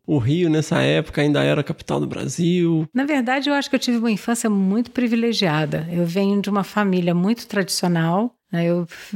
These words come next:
Speaker 2: eu brinco, já que você gosta das, das histórias de família, <laughs> que a nossa família era tradicional de verdade. Tinha pratinho com pão e pratinho de manteiga com bolinha.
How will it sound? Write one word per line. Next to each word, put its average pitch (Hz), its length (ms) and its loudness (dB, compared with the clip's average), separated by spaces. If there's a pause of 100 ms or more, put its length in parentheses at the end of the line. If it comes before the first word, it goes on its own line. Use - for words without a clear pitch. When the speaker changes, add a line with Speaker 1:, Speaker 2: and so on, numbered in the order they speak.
Speaker 2:
eu 202 140 0
brinco, 202 560 0
já 180 180 0
que - 100 -14
você - 120 -4
gosta 175 380 0
das, 160 300 -2
das 165 280 0
histórias 180 560 -2
de 175 100 -4
família, 190 580 0 (340)
<laughs> - 420 0
que 196 480 0 (260)
a 233 80 0
nossa 202 280 0
família 208 720 0
era 185 380 0 (420)
tradicional 196 520 0
de 190 100 -4
verdade. 214 580 0 (160)
Tinha 180 600 2 (200)
pratinho 180 500 -2
com 190 220 0
pão 190 540 0
e 359 200 -8
pratinho 208 480 -2
de 220 100 0
manteiga 208 540 0
com 233 240 -2
bolinha. 208 720 0